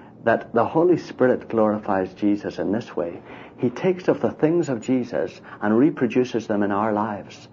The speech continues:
so that the world sees Jesus alive inside us. And that's all the world needs to do to glorify him. Jesus will automatically be glorified when the world sees him again.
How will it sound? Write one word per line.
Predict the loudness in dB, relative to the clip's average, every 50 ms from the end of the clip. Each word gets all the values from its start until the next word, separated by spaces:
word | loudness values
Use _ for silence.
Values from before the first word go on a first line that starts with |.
| -20 -20 -20 -8
so | 0 4 4 4
that | 6 4 4
the | 6 6
world | 8 8 8 6 6 4 0
sees | 0 2 4 6 6 4 2 0
Jesus | 0 2 2 2 2 0 -2 0
alive | 2 4 4 4 4 4 2 2 0
inside | 0 0 0 0 -2 -2 -2 -2 -2
us. | -4 -6 -6 -10 -14 -20 -20 -20 -20 -6 -2
And | 2 4 4 4
that's | 4 4 4
all | 6 6 6 6
the | 6
world | 6 6 6 6 4 4
needs | 2 0 0 -2 -4
to | -2 -2
do | 0 0 -2 -2
to | -2 -4
glorify | -2 0 0 0 0 -2 -6 -12 -16
him. | -16 -18 -20 -20 -20 -20 -20 -6 0
Jesus | 4 4 4 4 2 2
will | 4 6 6 8
automatically | 8 6 4 4 4 2 4 4 2 2 4 2
be | 2 4
glorified | 6 6 6 4 4 2 4 4 4 4 2 0 -2 -6 -16 -4 2
when | 4 4 6
the | 6 6
world | 6 6 6 6 4 2
sees | -2 0 4 4 4 4 2 -2
him | -6 -6 -4 -4
again. | -4 -4 -4 -4 -6 -8